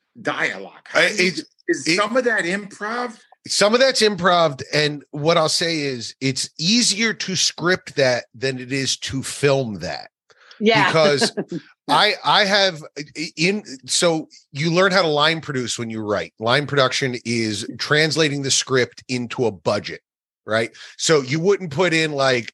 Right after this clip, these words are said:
Speaker 2: a, a kaiju attack midway through your discussion, right? Uh, but little things like if you have more than two people in a room, that increases the coverage, right? So if I have four people sitting at a table,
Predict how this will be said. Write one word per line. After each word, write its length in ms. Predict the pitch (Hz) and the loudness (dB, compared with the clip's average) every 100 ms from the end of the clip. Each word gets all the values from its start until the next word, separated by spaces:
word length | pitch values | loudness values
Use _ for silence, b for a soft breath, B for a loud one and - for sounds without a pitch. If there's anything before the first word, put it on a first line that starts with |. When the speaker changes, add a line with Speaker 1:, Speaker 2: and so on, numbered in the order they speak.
| _ | _
Speaker 2:
a, 340 | 147 139 131 117 | 0 0 -2 -6
a 140 | 127 131 | -2 0
kaiju 600 | - 208 208 139 139 127 | 2 2 2 0 -2 -2
attack 480 | - 139 104 - - | -2 0 0 -2 -6
midway 380 | 151 139 143 127 | -6 -2 0 -2
through 240 | - 143 | -4 -6
your 220 | 123 120 | -6 -6
discussion, 540 | 110 107 - 98 - - - | -6 -6 -4 -4 -6 -12 -8
right? 240 | 120 131 B B - | -6 -6 B B 0
Uh, 200 | 131 127 B B - | 0 0 B B 0
but 220 | 185 185 - | 0 0 -2
little 300 | 165 220 262 | 2 4 4
things 340 | - 165 147 | 2 0 -2
like 340 | 139 131 127 123 _ _ _ | 0 2 0 -4 _ _ _
if 180 | 151 143 | -2 0
you 100 | 165 | -2
have 420 | 147 175 170 143 | 0 2 0 -2
more 500 | 143 143 156 190 190 | -6 -4 0 2 2
than 400 | 160 151 143 135 | 0 -4 -6 -10
two 260 | - 185 156 | -8 -6 -8
people 600 | - 175 143 135 123 - - | -6 -8 -4 -4 -4 -8 -4
in 160 | 135 | -2
a 60 | 123 | -2
room, 480 | 139 196 131 80 - _ _ _ _ _ - | 0 0 0 -4 -14 _ _ _ _ _ -4
that 360 | 110 147 151 - | 0 2 2 -4
increases 800 | 147 156 - 147 131 - 127 117 | -6 -4 -6 -6 -2 -2 -2 -4
the 80 | 135 | -6
coverage, 600 | - 185 - 92 - - | 0 0 0 -6 -16 -12
right? 240 | 110 135 160 B | -2 -2 -2 B
So 120 | - | -4
if 60 | 143 | 0
I 80 | 151 | 2
have 140 | 139 | 2
four 260 | - 220 269 | 0 0 2
people 300 | 190 165 156 | -2 -4 -4
sitting 280 | - 135 127 | -2 -2 -4
at 60 | |
a 40 | 113 | -4
table, 420 | 120 104 117 | -2 -2 -2